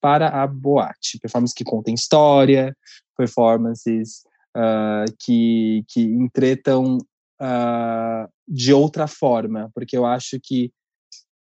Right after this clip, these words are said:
existem várias formas de você se entre-, entreter um, se entreter um público com a drag. Eu, eu falo que eu sou tipo um gato. Tudo que brilha na minha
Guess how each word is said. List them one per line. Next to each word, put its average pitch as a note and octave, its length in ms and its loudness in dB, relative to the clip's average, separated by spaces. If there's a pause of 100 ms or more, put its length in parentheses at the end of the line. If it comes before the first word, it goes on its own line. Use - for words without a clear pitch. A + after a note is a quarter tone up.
(340)
existem D3+ 360 2
várias D3 300 4
formas B2+ 300 2
de A#2 60 -10
você A#2+ 240 -4
se - 180 -10
entre-, A#2+ 220 -4 (180)
entreter B2+ 420 6
um, A#2 120 2 (400)
se - 180 2 (180)
entreter C#3 580 4
um C#3 120 4
público B2+ 380 4
com C3 120 2
a C3 60 2
drag. G#2+ 400 -4 (420)
Eu, E3 360 6
eu D#3+ 140 6
falo D3 260 0
que D3+ 60 -6
eu D3 40 -2
sou C#3+ 140 0
tipo - 220 -6
um G3 100 0
gato. A2 380 -2
Tudo - 200 -2
que G#3 100 2
brilha B2+ 400 4
na A2 120 -2
minha G#2+ 140 -4